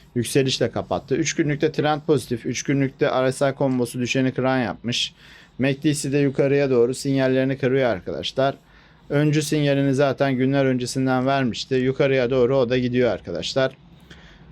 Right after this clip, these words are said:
Aşağıda destek iki yüz yetmiş bir lirayla, daha da en altta iki yüz on beş lira, yani en dip seviyeleri olur. Bence bundan alta da şirket batmadığı sürece gitmez arkadaşlar. Yukarıda dirençler dört yüz otuz sekiz lira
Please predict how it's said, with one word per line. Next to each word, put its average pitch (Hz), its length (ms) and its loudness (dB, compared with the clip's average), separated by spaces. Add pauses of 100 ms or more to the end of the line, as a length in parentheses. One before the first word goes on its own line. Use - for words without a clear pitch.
(420)
Aşağıda 165 680 2
destek 156 480 2 (120)
iki 165 260 0
yüz 147 420 0
yetmiş 143 440 -2
bir 151 120 4
lirayla, 120 680 0 (200)
daha 160 280 0
da 147 260 0
en 160 140 -4
altta 143 400 -2
iki - 260 -10
yüz 143 140 -2
on 147 200 0
beş 117 240 -2
lira, 139 320 0 (160)
yani 117 320 -4
en 147 200 0
dip 139 140 0
seviyeleri 131 540 4
olur. 110 380 0 (140)
Bence 120 380 -2
bundan 135 280 0
alta 127 360 0
da 120 320 0
şirket 123 500 -4
batmadığı 123 340 -2
sürece 113 360 -2
gitmez 117 360 -4
arkadaşlar. 92 600 -2 (920)
Yukarıda 185 440 2
dirençler 170 640 2
dört 160 240 0
yüz - 100 -14
otuz 156 160 -2
sekiz 151 400 -4
lira 123 280 0